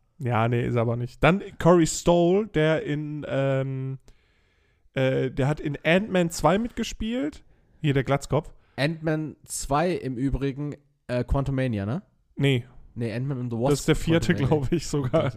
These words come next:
Speaker 2: Okay, das ist ja wohl der schlechteste Film, den es je gab.
Speaker 1: Ja, der ist nicht so gut. Nee, warte mal, wo hat er denn noch mitgespielt? Und bei, bei House of Cards hat er auch,
Speaker 2: Auch nicht
Speaker 1: äh,
Speaker 2: gesehen.
Speaker 1: auch so ein richtiger Knecht gewesen da.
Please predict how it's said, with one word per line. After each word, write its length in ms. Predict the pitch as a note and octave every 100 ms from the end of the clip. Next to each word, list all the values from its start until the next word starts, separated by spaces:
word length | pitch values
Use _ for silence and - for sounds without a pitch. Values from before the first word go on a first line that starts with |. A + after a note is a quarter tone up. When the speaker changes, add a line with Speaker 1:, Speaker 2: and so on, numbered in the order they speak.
| G2
Speaker 2:
Okay, 200 | A#2+ G2+
das 300 | A#2+ C#3 B2+ A2
ist 120 | A2
ja 100 | B2+
wohl 100 | B2
der 80 | B2
schlechteste 500 | B2 C#3 - G#2+ -
Film, 220 | - A2
den 100 | G#2+
es 60 | G2+
je 120 | A2
gab. 260 | G2+ F#2 F#2 - _ _ -
Speaker 1:
Ja, 300 | A2 A2+ A#2
der 140 | A#2
ist 180 | B2 A#2
nicht 160 | B2+
so 140 | - B2
gut. 200 | C#3 -
Nee, 160 | C#3+
warte 140 | D#3+ D#3+
mal, 160 | D#3
wo 80 | D3+
hat 80 | F3
er 80 | F#3+
denn 140 | D#3+
noch 200 | E3+ -
mitgespielt? 460 | D3 - C3 - C3+
Und 240 | F3+ G3
bei, 340 | F#3 F3 F3 E3
bei 360 | D#3 D3+ D3
House 320 | G2 C3+ E3
of 100 | D3+
Cards 460 | - D3+ A#2 - -
hat 120 | C#3+
er 300 | C3 C3 C3 -
auch, 160 | C3
Speaker 2:
Auch 100 | A2
nicht 140 | G#2 -
Speaker 1:
äh, 40 |
Speaker 2:
gesehen. 320 | F#2 F#2+ D#2+ G2 -
Speaker 1:
auch 80 | C3
so 80 | C#3
ein 60 |
richtiger 340 | D3+ - D#3+ D3+
Knecht 460 | - D3+ C#3+ -
gewesen 400 | - B2+ B2 B2+
da. 260 | B2+ B2+